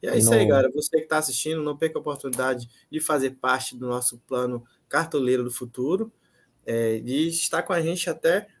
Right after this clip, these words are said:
Speaker 1: o final do ano, né? Então, galera, muito obrigado. Vamos ficando por aqui. Acho que deu pra te dar uma boa resumida das novidades aí do Cartola, né? Saudade de fazer live, né? Então, vamos que vamos, com muita dica, muita informação aí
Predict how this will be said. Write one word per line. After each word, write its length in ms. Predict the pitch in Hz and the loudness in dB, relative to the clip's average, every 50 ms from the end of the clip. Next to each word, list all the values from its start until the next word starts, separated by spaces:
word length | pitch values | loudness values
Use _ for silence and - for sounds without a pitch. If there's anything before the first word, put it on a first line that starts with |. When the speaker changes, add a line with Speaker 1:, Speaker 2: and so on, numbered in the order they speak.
| _ - | _ -8
Speaker 1:
o 140 | 170 180 | -8 -6
final 420 | 180 - - 185 170 165 160 170 175 | -6 -6 -4 -2 -2 0 0 0 0
do 180 | 175 208 202 | 0 2 2
ano, 280 | 156 127 123 117 117 113 | 4 4 2 2 0 -2
né? 220 | 117 131 156 165 - - - _ - | -2 -2 -2 -4 -6 -14 -20 _ -10
Então, 220 | 151 - 214 214 | -2 0 2 2
galera, 340 | 190 190 180 165 156 147 147 _ _ _ _ | 4 4 4 6 4 2 0 _ _ _ _
muito 180 | - 202 214 220 | -6 -4 0 0
obrigado. 600 | 202 190 170 139 127 131 143 151 151 151 147 147 - _ _ 131 | 2 2 2 4 6 6 6 6 6 4 2 -2 -4 _ _ -6
Vamos 200 | 131 135 135 - | -4 -4 -4 -4
ficando 220 | - 135 135 135 131 | -4 -4 -6 -4 -2
por 100 | 135 120 | -2 0
aqui. 240 | 113 - - 135 143 | 0 0 0 2 2
Acho 220 | 143 139 - - | 2 2 -2 -6
que 180 | - 123 123 120 | -10 -12 -10 -6
deu 160 | - 123 120 | -4 -6 -4
pra 140 | - 127 120 | -4 -4 -6
te 120 | - - | -4 -4
dar 140 | - 127 123 | -2 -2 -2
uma 140 | 117 113 110 | -2 -4 -4
boa 440 | 107 110 135 156 156 147 139 135 - _ _ _ | -2 2 2 4 4 4 2 0 -4 _ _ _
resumida 600 | - 131 127 120 123 123 123 127 131 123 127 123 | -4 -4 -2 -2 -2 -2 0 0 0 2 2 2
das 220 | 117 123 120 110 | 2 2 0 0
novidades 500 | 117 113 113 113 113 117 120 117 113 - | -2 -4 -4 -4 -4 -2 -2 -2 -2 -4
aí 80 | 120 117 | -6 -8
do 80 | 113 - | -8 -8
Cartola, 640 | - 127 113 - - - - 110 123 135 139 131 | -8 -8 -8 -8 -10 -6 -2 0 2 2 2 2
né? 140 | 123 131 143 | 0 0 0
Saudade 420 | - - 190 196 180 156 160 165 160 | 0 0 -2 0 0 0 0 0 0
de 60 | - | -2
fazer 260 | 151 143 135 135 123 | -2 -2 0 0 0
live, 420 | 117 117 135 139 151 143 143 139 - _ _ - _ _ _ _ | 0 2 2 2 2 2 0 -6 -18 _ _ -20 _ _ _ _
né? 140 | - 120 127 | -2 0 0
Então, 240 | 131 131 143 139 139 | 0 2 0 0 0
vamos 240 | 131 139 151 151 - | 0 -2 -2 -2 -2
que 100 | - 143 | -2 -4
vamos, 540 | 120 120 135 139 151 139 - - - - _ _ _ _ - | -4 -2 -2 0 2 2 2 2 2 0 _ _ _ _ -8
com 80 | - 127 | -6 -2
muita 420 | 131 151 175 180 - 175 160 143 | 0 0 0 2 6 6 6 6
dica, 320 | 123 127 160 160 - 156 | 6 2 -2 0 0 -2
muita 240 | 147 151 151 147 - | -2 -4 -6 -8 -10
informação 680 | - - 139 139 139 143 135 127 - - - 135 131 127 | -10 -6 -4 -4 -2 -2 0 2 2 2 2 2 0 2
aí 260 | 123 120 127 131 135 | 2 2 2 0 -2